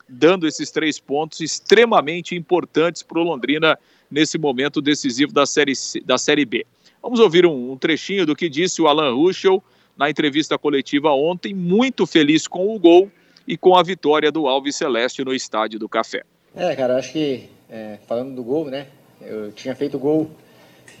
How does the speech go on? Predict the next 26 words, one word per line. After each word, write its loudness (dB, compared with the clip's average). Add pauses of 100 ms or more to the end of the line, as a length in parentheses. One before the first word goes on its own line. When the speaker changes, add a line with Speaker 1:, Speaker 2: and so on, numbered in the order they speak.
(320)
Speaker 2:
é, -2
com -4
Goiás, 2
realmente, -6
no -8
Brasileiro -2
de -10
dois -6
mil -6
e -6
dezenove. -4 (440)
Um -6
gol 2
mais 2
ou 2
menos -2
na 2
mesma -2
época -4 (360)
do -6
campeonato, -2 (220)
né? -6 (840)
É, 2
naquela, 2
naquele -2
momento 0